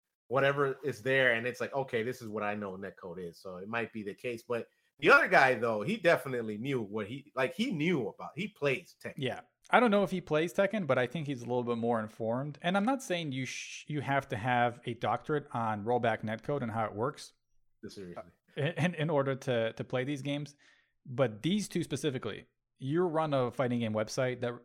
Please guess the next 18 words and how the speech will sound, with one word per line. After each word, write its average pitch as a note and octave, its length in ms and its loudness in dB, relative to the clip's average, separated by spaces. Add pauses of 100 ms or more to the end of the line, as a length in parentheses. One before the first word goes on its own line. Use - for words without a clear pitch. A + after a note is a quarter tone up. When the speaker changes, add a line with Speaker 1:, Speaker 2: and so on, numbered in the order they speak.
(160)
Speaker 2:
supports C#3 500 -4
the B2+ 60 -4
rep-, A2 140 -2 (280)
or B2+ 260 -4
is B2 100 -6
supposed D#3 340 -2
to C3 60 -4
report G#2+ 500 -2 (120)
on A2 380 -2 (120)
everything A#2 520 -2
that's G#2+ 140 -8
happening. A2 400 -6 (360)
You C3+ 140 -4
should C#3 200 -4
know B2+ 640 0 (140)
that A#2 140 0
hybrids A#2 520 -2
exist A2+ 400 -6